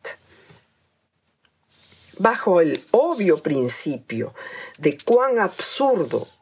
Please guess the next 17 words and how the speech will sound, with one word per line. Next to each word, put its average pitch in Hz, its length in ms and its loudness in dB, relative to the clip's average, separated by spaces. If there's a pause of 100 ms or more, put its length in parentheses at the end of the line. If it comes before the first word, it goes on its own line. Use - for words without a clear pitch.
(180)
es 156 200 2
esperar 143 500 0
resultados 131 720 0
diferentes 123 1080 0 (300)
si - 200 -2
sigues 139 460 0
haciendo 127 380 2
lo 165 140 4
mismo, 175 600 0 (680)
una 240 240 4
de 233 100 4
las 175 200 0
principales 180 920 2
propuestas 147 680 0
de 135 60 0
la 127 160 2
comisión 117 640 -2